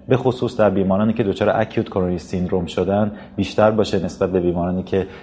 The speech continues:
حالا ایونت اول رو نداشتن، به خصوص در سال اول بعد از ایونت و البته این ریسک همچنان در سالهای بعد هم ادامه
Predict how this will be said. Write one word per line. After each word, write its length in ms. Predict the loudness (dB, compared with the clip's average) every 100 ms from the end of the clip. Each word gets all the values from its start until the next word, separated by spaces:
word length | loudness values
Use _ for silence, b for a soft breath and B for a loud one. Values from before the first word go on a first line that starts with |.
| B
حالا 120 | 0
ایونت 340 | 0 0 0 0
اول 340 | 0 2 2
رو 80 | 2
نداشتن، 680 | 2 4 2 0 0 0 0
به 80 |
خصوص 300 | -4 -4 -2
در 120 | 0 -2
سال 260 | 0 2
اول 460 | 2 2 2 4 6
بعد 280 | 6 6 6
از 180 | 2
ایونت 380 | 0 -2 -2 -2 -8 B B 0
و 60 | 2
البته 460 | 4 4 4 2
این 240 | 0 0 0
ریسک 320 | -2 -4 -4
همچنان 400 | -4 -2 0 2
در 100 | 2
سالهای 420 | 2 0 0 0
بعد 300 | 6 6 4
هم 260 | 0 -4 -4 B B -6
ادامه 500 | -2 0 0 -2